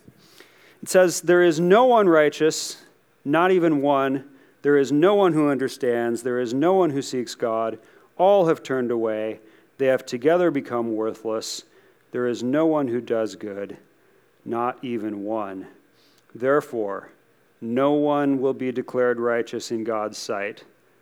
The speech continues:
by the works of the law." What the Bible is saying here is that you are stuck in a snow cave,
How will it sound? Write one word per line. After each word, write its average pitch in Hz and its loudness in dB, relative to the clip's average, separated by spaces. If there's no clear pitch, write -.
by 113 -6
the 107 -6
works 110 -8
of 107 -12
the 107 -12
law." 104 -10
What 180 0
the 208 0
Bible 185 6
is 151 4
saying 190 2
here 117 -2
is 143 0
that 143 4
you 208 0
are 180 4
stuck 175 0
in 196 0
a 185 4
snow 170 2
cave, 139 0